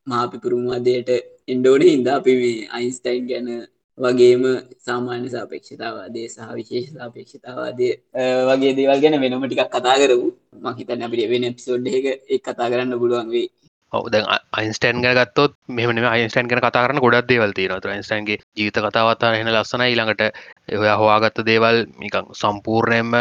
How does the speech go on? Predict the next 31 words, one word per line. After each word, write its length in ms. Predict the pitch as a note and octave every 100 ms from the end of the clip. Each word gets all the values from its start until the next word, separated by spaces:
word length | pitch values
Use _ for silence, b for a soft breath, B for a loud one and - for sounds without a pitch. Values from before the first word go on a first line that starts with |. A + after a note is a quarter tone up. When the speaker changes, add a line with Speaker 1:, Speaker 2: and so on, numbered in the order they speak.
| A#2+
Speaker 2:
ඒ 200 | A#2 A#2
වෙනකොට 340 | A#2 B2 C3 B2+
තිබ්බ 300 | B2+ A#2+ B2+ C3 B B
මත 300 | C3+ C3 - C#3+ C#3 - _
උඩු 260 | B2 A2+ B2
යටිකුරු 440 | A#2+ B2 C3 B2
කරපු 420 | C3 B2+ - B2+ -
දේවල් 280 | - B2+ B2+
ටිකක් 300 | B2+ B2+ B2+
හොයාගත්තේ. 540 | B2 B2 B2+ - F3 - _ _ _ -
ඒවා 300 | A#2+ B2 A2+
මේ 140 | G2
හේ-, 240 | G2+ G2 - - -
අපිට 340 | - - A2 -
තාමත් 360 | - A2 A2+ A2+
තේරුම් 280 | B2 A#2+ B2
ගන්න 200 | B2 A#2+
අමාරුයි. 480 | B2 B2 C3 F3 - _
මේ 200 | A2 G2+
මං 180 | G2+ A2
හිතන්නේ 260 | A2+ A2 A2
මේ 160 | A2+
එහෙනම 240 | A2+ A2 A2
ළඟදී 440 | A2 G#2+ A2 A#2
තමයි, 280 | A#2+ B2 B2+ B B - _
අ, 140 | - A2+ A2 A2 G#2+ -
ඔය 180 | - A2 F#2
ග්‍රැවිටේෂනල් 640 | - A2+ A2 A#2+ A#2 A#2 A2+
වේව්ස් 280 | A2 A2 A#2+
ගැන 200 | A#2 A#2
එහෙම 220 | B2 B2